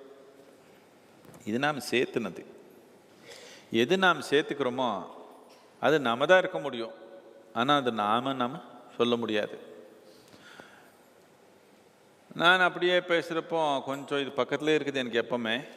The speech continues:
நான் சடனா இப்போ நடுவுல, சத்சங்கத்து நடுவுல உங்களுக்கு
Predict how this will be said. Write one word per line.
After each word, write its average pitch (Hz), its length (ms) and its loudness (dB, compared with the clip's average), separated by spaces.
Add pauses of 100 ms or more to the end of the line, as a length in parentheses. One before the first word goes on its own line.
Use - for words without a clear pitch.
(920)
நான் 131 260 4
சடனா 135 360 0
இப்போ 110 540 -4 (260)
நடுவுல, 113 540 0 (420)
சத்சங்கத்து 110 540 -2
நடுவுல 110 460 0
உங்களுக்கு 98 760 -2